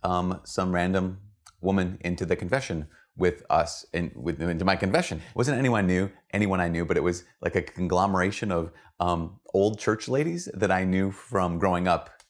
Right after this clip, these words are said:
in my, uh, in the summertime, my family would go to, like, the Lakes Country parishes in Minnesota, and,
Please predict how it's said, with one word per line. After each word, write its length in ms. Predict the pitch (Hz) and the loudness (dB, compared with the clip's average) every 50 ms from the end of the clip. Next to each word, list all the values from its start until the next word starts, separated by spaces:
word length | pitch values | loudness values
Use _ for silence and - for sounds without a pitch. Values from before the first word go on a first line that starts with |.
| _ | _
in 220 | - 90 87 87 85 | -6 -4 -2 -2 0
my, 200 | 85 85 82 - - - - - - | 0 -2 -2 -4 -10 -18 -20 -12 -2
uh, 200 | - 82 80 73 - | 0 2 2 2 2
in 80 | - 98 | 2 0
the 60 | 92 | 2
summertime, 380 | - 151 147 135 - 98 87 87 | 2 2 2 2 2 2 0 0
my 100 | 87 85 | -2 0
family 280 | - 104 98 92 90 | 0 0 2 2 0
would 80 | 85 80 | 0 0
go 140 | 80 82 80 | 0 0 0
to, 160 | - - - | 0 -2 -2
like, 180 | 85 80 - - | -2 -2 -2 -4
the 100 | 78 76 | -8 -4
Lakes 320 | - 85 87 - - - | -2 -2 -2 -2 -4 -12
Country 480 | - - 87 85 - - 87 78 80 78 - - _ _ - | -10 -6 -6 -6 -4 -6 -6 -6 -6 -10 -14 -20 _ _ -8
parishes 600 | - 107 101 101 95 - - 80 78 78 78 - | 0 2 2 2 2 0 -2 -4 -4 -4 -6 -10
in 180 | - - 90 87 | -8 -6 -4 -2
Minnesota, 520 | 85 85 85 80 - - 87 82 82 76 | -2 -2 -2 -2 0 2 2 4 2 2
and, 360 | 60 65 82 82 82 82 78 | 0 0 0 0 -2 -2 -4